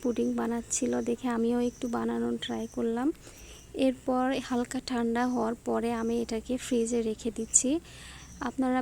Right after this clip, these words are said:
বেশিক্ষণ টাইম নেবেন না, এই দশ পনেরো মিনিট পর কিংবা বিশ মিনিট পরে ফ্রিজ থেকে বের করে নিয়ে আসবেন। বের করে নিয়ে আসার পরে দেখবেন এরকম সেট হয়ে গিয়েছে। আমারটা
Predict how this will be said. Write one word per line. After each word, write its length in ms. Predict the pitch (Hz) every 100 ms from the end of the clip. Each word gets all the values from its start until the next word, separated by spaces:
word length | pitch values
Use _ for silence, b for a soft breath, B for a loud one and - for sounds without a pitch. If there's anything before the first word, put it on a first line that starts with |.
| 247
বেশিক্ষণ 440 | 240 - 262 269 262 262
টাইম 180 | 240 247
নেবেন 220 | 247 233 233
না, 80 | 247 320 539 262
এই 100 | 262 262 254 233 - 359 -
দশ 240 | 240 254 - - - -
পনেরো 360 | 302 302 311 294 277
মিনিট 280 | 269 254 262 - -
পর 180 | 240 233
কিংবা 240 | 240 240 240 226
বিশ 140 | 240 -
মিনিট 200 | 254 262 -
পরে 220 | 226 226 247
ফ্রিজ 220 | - 226 - -
থেকে 160 | 240 233
বের 140 | 226 226
করে 140 | 240 240
নিয়ে 200 | 240 233 233
আসবেন। 300 | - 247 349 - B B B B B B -
বের 180 | 254 262
করে 200 | 269 269 262
নিয়ে 140 | 247
আসার 260 | 254 254 247
পরে 260 | 240 240 247 226
দেখবেন 300 | 226 226 247 254
এরকম 280 | 240 240 247 247 -
সেট 220 | 247 240 247
হয়ে 180 | 240 233
গিয়েছে। 360 | 233 233 - 262 294 -
আমারটা 380 | 240 240 -